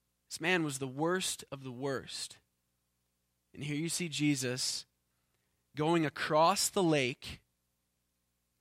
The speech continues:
to heal this one dude, and then actually going right back across the lake later. Verse twenty-one of chapter five, Jesus gets in the boat,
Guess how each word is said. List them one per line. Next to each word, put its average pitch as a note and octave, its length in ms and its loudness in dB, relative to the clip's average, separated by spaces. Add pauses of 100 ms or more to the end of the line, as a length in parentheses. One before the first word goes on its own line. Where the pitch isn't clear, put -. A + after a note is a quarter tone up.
(140)
to D3+ 80 -8
heal E3+ 320 0
this D3+ 240 -2
one E3 380 -4
dude, C#3 400 -4 (1300)
and C3 80 -6
then C3+ 100 0
actually D#3+ 340 2
going D3+ 440 -2 (240)
right D3 420 2
back E3+ 220 2
across D#3 400 -2
the - 140 -4
lake C#3+ 260 -2
later. B2+ 360 -4 (1500)
Verse D3+ 220 -4
twenty-one E3+ 480 4
of D3 60 -2
chapter D3+ 280 0
five, C3+ 380 4
Jesus C3+ 340 -2
gets - 180 -4
in D3 140 -2
the C#3 60 -8
boat, D3+ 280 0